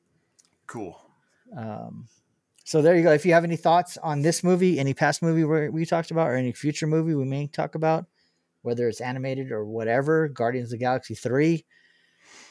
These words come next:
Speaker 2: uh, shoot us an email, talking disney podcast at gmail dot com. Share your thoughts, comments, criticisms of the movie, what you liked, what you didn't like, and we
Speaker 1: No,
Speaker 2: will.
Speaker 1: no, no, no, no, no.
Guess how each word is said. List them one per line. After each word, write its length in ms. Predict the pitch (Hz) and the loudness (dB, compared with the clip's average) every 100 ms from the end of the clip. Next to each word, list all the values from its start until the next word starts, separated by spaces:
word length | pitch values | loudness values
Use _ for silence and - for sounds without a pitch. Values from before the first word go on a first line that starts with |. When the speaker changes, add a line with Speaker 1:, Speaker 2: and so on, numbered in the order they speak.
| _ | _
Speaker 2:
uh, 460 | 110 113 110 107 104 - | -4 -2 -2 -4 -8 -10
shoot 260 | - - 147 | -6 -2 0
us 160 | 143 | 0
an 80 | 131 | -4
email, 360 | 127 143 143 143 | -6 -4 -4 -2
talking 400 | 147 - 139 123 | -2 -4 -4 -4
disney 300 | 131 135 120 | -4 -4 -8
podcast 600 | - 139 - 156 143 - - | -4 -4 -2 -4 -4 -6 -4
at 220 | 120 131 | -2 -2
gmail 400 | 127 110 135 143 139 | -6 -6 -4 -2 0
dot 160 | 135 | -2
com. 260 | - 156 170 | -2 -4 -4
Share 280 | 147 131 127 | -4 -2 0
your 260 | 127 127 | -2 -4
thoughts, 320 | 117 139 143 - | -2 0 -2 -2
comments, 680 | - 143 147 - - - - _ _ _ _ _ - - - | -6 -4 -4 -6 -8 -8 -10 _ _ _ _ _ -20 -20 -12
criticisms 720 | - 156 - 165 156 165 156 | -2 -2 0 -2 -2 -4 -2
of 120 | 160 | -2
the 80 | 156 | -2
movie, 440 | 151 160 156 165 156 | -2 -2 -2 -4 -4
what 300 | 131 127 - | -6 -6 -6
you 80 | |
liked, 300 | 127 135 143 | -6 -4 -6
what 140 | 127 - | -12 -12
you 40 | |
didn't 220 | 123 139 143 | -8 -6 -6
like, 300 | 143 147 - | -8 -8 -10
and 220 | 113 123 | -8 -6
we 80 | 143 | -6
Speaker 1:
No, 60 | 156 | -6
Speaker 2:
will. 200 | 147 131 | -6 -8
Speaker 1:
no, 120 | 90 | -10
no, 160 | 85 85 | -14 -18
no, 180 | 90 90 | -18 -18
no, 160 | 85 | -18
no. 200 | 80 67 | -18 -20